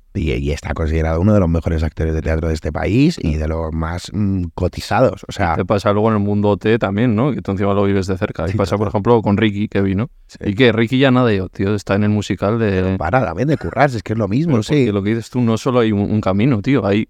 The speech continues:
Speaker 2: hay diferentes.
Speaker 1: Yo creo que por, por suerte, eh, hay muchas vertientes en las que dedicarte en el arte.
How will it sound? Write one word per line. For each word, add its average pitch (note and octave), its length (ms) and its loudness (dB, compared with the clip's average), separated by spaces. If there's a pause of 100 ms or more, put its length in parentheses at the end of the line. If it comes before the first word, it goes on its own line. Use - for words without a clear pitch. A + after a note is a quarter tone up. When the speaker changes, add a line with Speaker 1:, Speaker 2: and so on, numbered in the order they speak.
Speaker 2:
hay G#2 140 -2
diferentes. G#2+ 720 -2 (420)
Speaker 1:
Yo F2 140 -4
creo B2+ 100 4
que C3+ 100 4
por, F#2 200 -4
por E2+ 220 -6
suerte, C3 920 0
eh, A#2 600 -4 (540)
hay G#2 120 -2
muchas B2 400 2
vertientes A#2 500 0
en B2 100 0
las A2 120 -4
que - 120 -4
dedicarte F#2 500 -2
en A2+ 80 2
el F2 100 -2
arte. G#2 420 -2